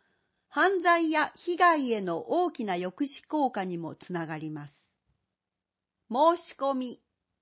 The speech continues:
市役所六階学校教育課に備えてある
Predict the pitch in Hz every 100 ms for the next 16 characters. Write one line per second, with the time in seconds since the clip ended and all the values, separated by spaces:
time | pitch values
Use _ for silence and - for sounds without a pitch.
0 | _ - - 339 415 - - 226 214 214
1 | _ 277 269 254 - - 233 254 - 370
2 | 381 370 311 311 320 302 294 285 277 269
3 | - 254 262 269 226 196 180 170 160 160